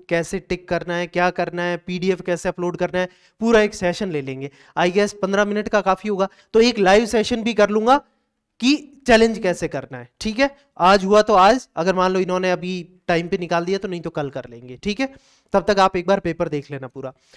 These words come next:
तो एक तो ये कह रहे हैं कि by today evening, हो सकता है सात बजे आ जाए, आठ बजे, नौ बजे, दस बजे,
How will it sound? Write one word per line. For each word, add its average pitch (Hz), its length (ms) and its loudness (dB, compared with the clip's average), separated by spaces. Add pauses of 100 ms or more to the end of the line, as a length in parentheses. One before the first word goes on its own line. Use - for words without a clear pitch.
(140)
तो 233 60 -2
एक 247 260 0
तो 262 60 0
ये 247 120 2
कह 240 120 2
रहे 240 100 4
हैं 247 100 -2
कि 233 60 4
by 240 80 4
today 214 260 2
evening, 180 220 -4
हो 185 140 0
सकता 226 240 -2
है 220 60 2
सात 196 280 0
बजे 208 200 -2
आ 202 100 2
जाए, 196 200 -2
आठ 175 260 -2
बजे, 180 260 -2
नौ 165 260 -4
बजे, 165 340 -8
दस 170 220 -4
बजे, 165 240 -6